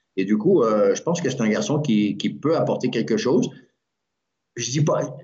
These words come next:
je peux pas le mettre dans le même panier que, dans le même, euh, panier que, que Romagnosi, mais il y a quelque chose qui, qui se ressemble énormément, c'est que c'est des garçons qui passent à l'action et qui parlent très peu.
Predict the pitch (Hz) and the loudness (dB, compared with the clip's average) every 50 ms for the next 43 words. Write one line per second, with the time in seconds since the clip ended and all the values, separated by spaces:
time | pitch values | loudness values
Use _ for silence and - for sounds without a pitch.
0 | - - 127 - 220 - - - 139 - 220 247 226 214 208 202 - 175 170 175 | -16 -10 -10 -8 -8 -6 -4 -2 0 2 2 2 2 2 2 2 2 2 2 2
1 | 180 185 170 - 180 156 160 175 185 180 - 175 151 139 139 135 131 135 135 127 | 2 2 2 2 0 0 2 2 2 2 2 2 2 2 2 2 2 2 2 2
2 | 123 120 113 110 127 123 127 139 139 156 175 160 151 143 135 135 127 123 117 117 | 0 0 -2 -4 -4 -2 0 0 0 0 0 0 0 -2 -2 -2 -2 -4 -4 -6
3 | - - 131 139 160 170 165 - 139 120 113 131 - 139 110 127 127 135 147 147 | -4 -2 0 0 2 0 0 0 0 0 0 0 0 -2 0 0 2 2 2 2
4 | 143 135 127 123 127 131 160 208 - - - - - - - 110 120 120 127 131 | 2 2 2 2 2 2 2 2 2 0 -2 -6 -14 -10 -4 -2 0 2 2 2
5 | 127 131 151 - - 202 226 - - - 160 156 147 139 131 - - 131 123 110 | 0 0 -2 -2 0 0 0 -2 -2 -4 -2 0 2 2 0 0 -2 -2 -2 -2
6 | - - 135 131 131 - 151 147 143 139 139 151 147 139 139 131 131 151 175 208 | -2 -4 -4 -4 -2 -2 0 2 2 2 2 2 2 2 2 2 2 2 2 2
7 | 208 - - - - _ _ _ _ - - - 139 127 - - 135 131 127 139 | 0 -2 -4 -10 -16 _ _ _ _ -14 -6 -4 -2 -2 -2 0 0 2 2 2
8 | 135 139 160 151 139 - 175 175 196 214 214 - - - - _ _ _ _ _ | 2 2 0 0 -2 -2 0 0 0 0 -2 -2 -6 -12 -20 _ _ _ _ _
9 | _ _ _ _ _ _ _ _ _ _ _ _ _ _ _ _ _ - - - | _ _ _ _ _ _ _ _ _ _ _ _ _ _ _ _ _ -4 -2 -2
10 | - - - 160 175 196 - - 165 156 143 135 139 - - 151 165 202 214 - | -2 -2 -2 -2 -2 -2 0 0 0 2 2 0 -2 0 0 0 2 2 0 0
11 | - 117 110 - 123 - - 123 123 120 - - 143 131 - 95 82 | -2 -4 0 0 -2 0 2 0 0 0 0 -2 -2 -2 -2 -2 -6